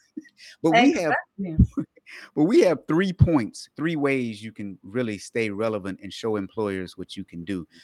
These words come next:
Speaker 1: But before we get there, Doreen, are there any other comments that we wanna address and talk about?
Speaker 2: Yes, we have a lot of comment coming in here, and we have, uh, Anita also, if you can read her comment, because I cannot see it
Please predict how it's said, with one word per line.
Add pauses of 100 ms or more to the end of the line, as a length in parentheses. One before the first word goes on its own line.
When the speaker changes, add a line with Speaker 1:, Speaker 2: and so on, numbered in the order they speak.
(100)
Speaker 1:
But
before
we
get
there,
Doreen,
are
there
any
other
comments
that
we
wanna (240)
address
and
talk
about? (960)
Speaker 2:
Yes,
we
have
a
lot
of
comment
coming
in
here,
and
we
have,
uh,
Anita
also,
if
you
can
read
her
comment,
because
I
cannot
see
it